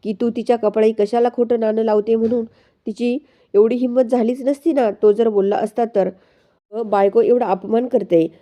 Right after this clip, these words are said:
आणि तो जवळ उभा राहिला, त्याला थोडीशी लाज कशी वाटली नाही?" असं पण आता इकडे हा ऋषी या आपल्या जानकीला सांगत असतो.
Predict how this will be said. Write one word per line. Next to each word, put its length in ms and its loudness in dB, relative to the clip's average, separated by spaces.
आणि 140 0
तो 180 4
जवळ 280 4
उभा 280 2
राहिला, 360 2
त्याला 160 2
थोडीशी 360 -6
लाज 200 0
कशी 220 -2
वाटली 300 -2
नाही?" 280 0
असं 200 -2
पण 180 -4
आता 180 -2
इकडे 300 2
हा 180 2
ऋषी 280 -2
या 120 2
आपल्या 400 -2
जानकीला 400 0
सांगत 340 -4
असतो. 420 -2